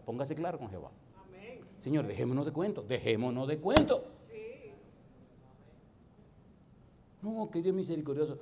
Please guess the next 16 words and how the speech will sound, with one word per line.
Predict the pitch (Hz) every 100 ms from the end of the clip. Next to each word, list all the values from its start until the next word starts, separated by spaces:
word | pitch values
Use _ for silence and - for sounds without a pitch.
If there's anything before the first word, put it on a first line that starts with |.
| - -
Misericordioso. | 127 135 135 131 151 180 127 - -
Mire | 117 151
cuánta | 151 151
misericordia | 156 147 147 139
tuvo | 151
con | 147
los | 147
antediluvianos | 143 147 143 139 139 147 151 - - - - - - - -
y | 127
cómo | 135 139 147
tuvo | 151
misericordia | 151 151 143 135 147 135
con | 139
Sodoma | 131 123
y | 120
Gomorra. | 113 98 -